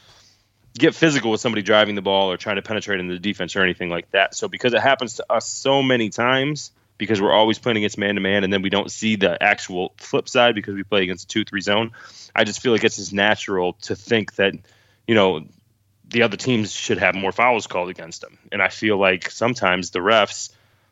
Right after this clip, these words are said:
they kinda make a point to keep it even. And, and, and that's, whether it's right or wrong, <laughs> that's, that's not for me to, to, to say. But I think that, that that's the one thing that I'm starting to notice when it comes to Syracuse basketball and stuff like that, is that, like,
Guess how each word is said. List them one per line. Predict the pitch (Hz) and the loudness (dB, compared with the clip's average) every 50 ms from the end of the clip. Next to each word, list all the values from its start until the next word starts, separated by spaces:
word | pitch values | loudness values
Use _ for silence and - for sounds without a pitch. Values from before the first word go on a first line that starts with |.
| _ _ _ _ _ _ _ _ _ _ - | _ _ _ _ _ _ _ _ _ _ -4
they | 104 98 | -4 -2
kinda | - 110 113 107 98 | 0 2 2 2 4
make | 95 98 104 98 | 4 2 2 0
a | 98 92 | 0 -4
point | - - 127 117 110 95 - - | -2 0 0 0 0 -2 -4 -6
to | - - 98 87 | -2 0 0 0
keep | - - - 120 - 98 | -2 -2 -2 0 0 0
it | 90 | 0
even. | 92 90 - - - - - - _ _ _ _ _ _ _ _ _ _ _ _ _ _ _ _ _ _ _ _ _ _ - | 0 -2 -4 -6 -12 -14 -16 -20 _ _ _ _ _ _ _ _ _ _ _ _ _ _ _ _ _ _ _ _ _ _ -4
And, | 95 98 | -2 0
and, | 98 98 95 | 0 2 2
and | 95 95 95 95 98 | 2 4 4 4 4
that's, | 101 101 101 - - - - | 4 4 2 0 -4 -10 -8
whether | 90 92 87 107 120 131 135 127 | -8 -4 0 2 2 4 4 4
it's | 127 117 - | 2 2 2
right | 113 117 127 131 | 2 2 2 2
or | 131 | 2
wrong, | 131 127 135 151 160 175 - - - | 0 0 0 0 0 -2 -4 -10 -14
<laughs> | - _ _ _ - - - - - _ _ - | -18 _ _ _ -20 -20 -20 -20 -20 _ _ -4
that's, | 110 110 - - | -4 -4 -4 -6
that's | - - 113 110 104 - - - - - | -8 -4 -2 -2 -2 -2 -4 -10 -10 -6
not | 110 107 107 107 - - | 0 2 2 2 2 0
for | - - 110 | -4 -4 -2
me | 101 104 104 | 0 0 2
to, | 92 98 92 | 2 2 2
to, | 87 - - - - 98 | 0 -4 -6 -2 0 0
to | - - - | 0 0 -2
say. | 90 - - 104 90 85 80 | -2 0 2 2 2 2 0
But | 78 87 90 | -2 0 0
I | 95 | 0
think | 98 - - 117 104 90 95 | 0 0 0 -2 -2 -2 -6
that, | 95 80 - | -10 -6 -4
that | 104 95 - | -4 -4 0
that's | 98 107 113 117 - - - | 0 0 0 0 -2 -6 -10
the | - 113 | -12 -8
one | 101 107 110 104 | -6 -6 -6 -6
thing | - 110 107 98 | -6 -6 -8 -6
that | 90 95 | -4 -4
I'm | 101 101 | -6 -6
starting | - - 113 104 98 92 | -4 0 0 0 0 0
to | 92 | -2
notice | 92 95 95 90 87 - | -4 -4 -4 -4 -6 -6
when | 95 90 | -10 -12
it | 87 | -10
comes | - 98 90 87 | -10 -10 -10 -10
to | 85 | -4
Syracuse | - - 95 90 - - - - | 0 0 0 0 0 -4 -4 2
basketball | - 92 90 - - - 90 85 | 4 4 4 2 0 -4 -8 -8
and | 82 - | -6 -4
stuff | - 90 - - | -6 -4 -4 -4
like | 85 85 - | -6 -6 -4
that, | - 92 87 87 87 | -2 -2 -2 -2 -2
is | 87 85 - | -6 -6 -4
that, | 90 - - | -4 -2 2
like, | 90 90 92 87 - | 2 2 2 0 -4